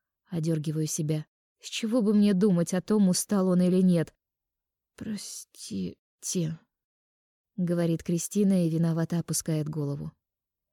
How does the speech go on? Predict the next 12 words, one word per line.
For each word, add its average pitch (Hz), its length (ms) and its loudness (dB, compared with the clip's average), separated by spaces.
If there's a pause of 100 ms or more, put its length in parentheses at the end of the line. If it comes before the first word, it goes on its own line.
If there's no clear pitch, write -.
(220)
«Иди 143 400 -4
занимайся 139 540 -2
делами», 143 560 -6 (800)
коротко 180 380 -2
бросает 170 480 0
ей 180 240 0
и 196 180 -4
отходит, 185 460 -2
чтобы 160 300 -4
девушка 170 380 -4
могла 160 300 0
выйти. 147 420 -10